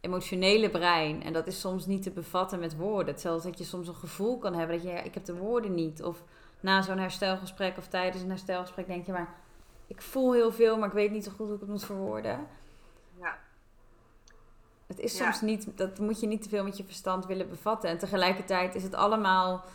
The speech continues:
Speaker 1: het is allemaal wetenschappelijk te verklaren op fysiek niveau hoe het werkt.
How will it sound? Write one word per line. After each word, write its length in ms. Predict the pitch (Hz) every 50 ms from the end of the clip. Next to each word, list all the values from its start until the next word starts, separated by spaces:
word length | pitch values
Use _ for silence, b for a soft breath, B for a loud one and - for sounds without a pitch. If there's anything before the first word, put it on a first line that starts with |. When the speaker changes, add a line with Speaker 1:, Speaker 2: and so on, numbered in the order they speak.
| B B B B B B - - -
Speaker 1:
het 120 | - 202 202
is 120 | 285 247
allemaal 400 | 240 226 233 254 254 240 233 226
wetenschappelijk 680 | 220 226 220 220 - - - 233 220 220 220 220 208 -
te 100 | - 214
verklaren 680 | 220 220 208 254 254 262 262 226 180 165 170 - - - -
op 100 | 202 -
fysiek 320 | - 214 185 196 208 196
niveau 440 | 196 196 196 190 185 180 175 196 202
hoe 100 | 196 190
het 120 | 190 190
werkt. 560 | 175 170 165 185 240 359 415 - - - -